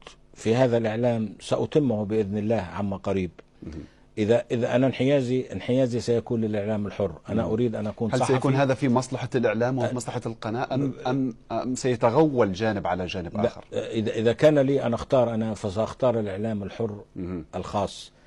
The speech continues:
Speaker 1: أه،
Speaker 2: مهم.
Speaker 1: وليس الإعلام المرتبط بأي، بأي جهة، حتى
Speaker 2: نعم.
Speaker 1: لو كانت هذه الجهة العظيمة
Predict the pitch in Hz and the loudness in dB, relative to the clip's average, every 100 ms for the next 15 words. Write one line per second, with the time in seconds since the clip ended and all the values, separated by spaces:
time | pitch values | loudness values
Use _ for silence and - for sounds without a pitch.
0 | _ - - 92 98 107 110 - 95 90 | _ -14 -8 -6 0 2 2 0 -4 -6
1 | 92 107 101 95 101 110 98 87 87 90 | -6 -4 -4 -4 -4 -4 -6 -8 -8 -6
2 | - 135 120 113 110 - - 110 123 135 | 0 2 2 2 -2 -8 -4 -2 2 2
3 | 113 110 110 101 - - - 123 90 107 | 2 2 0 -2 -8 -16 -4 -2 0 0
4 | 101 123 113 98 113 104 98 90 107 101 | 0 0 0 0 -2 0 0 2 0 0
5 | 90 95 107 98 95 | -4 -2 -2 -2 -6